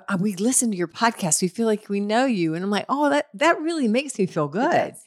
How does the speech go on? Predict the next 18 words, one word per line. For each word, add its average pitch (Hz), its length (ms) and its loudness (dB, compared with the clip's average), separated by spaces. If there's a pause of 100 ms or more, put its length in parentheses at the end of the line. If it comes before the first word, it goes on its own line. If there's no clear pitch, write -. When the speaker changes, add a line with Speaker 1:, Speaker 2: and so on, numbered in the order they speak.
(200)
Speaker 1:
It 220 100 0
really 247 260 2
does. 175 280 0
It's 190 120 -8
not 311 160 0
creepy, 311 360 -2
by 147 160 0
the 139 80 2
way. 135 160 0
Continue 330 500 0
to 247 60 -2
do 208 220 2
that. 139 260 -2
I 190 80 2
like 240 240 -2
that 170 120 -4
a 147 60 -8
lot. 131 320 -10